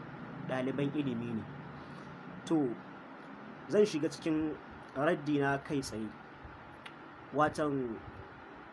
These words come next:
jama'a ya kamata su gane cewa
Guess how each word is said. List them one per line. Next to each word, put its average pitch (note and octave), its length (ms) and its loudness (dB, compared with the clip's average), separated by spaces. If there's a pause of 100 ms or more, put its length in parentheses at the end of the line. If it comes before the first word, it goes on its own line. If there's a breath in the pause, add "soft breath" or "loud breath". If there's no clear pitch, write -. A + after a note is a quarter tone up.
(120)
jama'a E3+ 500 6 (1040)
ya D#3+ 140 4
kamata D3 380 2
su C3 140 -6
gane C3+ 300 4
cewa A2+ 420 -2